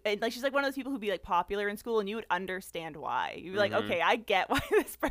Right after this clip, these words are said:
Speaker 1: I get why everyone wants to be friends with her," 'cause she's, like, just seems very, like, like,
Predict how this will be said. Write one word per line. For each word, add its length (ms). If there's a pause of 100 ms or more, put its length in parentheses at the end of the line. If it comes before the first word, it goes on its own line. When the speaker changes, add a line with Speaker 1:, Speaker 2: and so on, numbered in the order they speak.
(120)
Speaker 1:
I 80
get 100
why 140
everyone 500
wants 280
to 100
be 160
friends 380
with 140
her," 240
'cause 160
she's, 360
like, 320 (480)
just 220
seems 360
very, 300
like, 340 (1400)
like, 120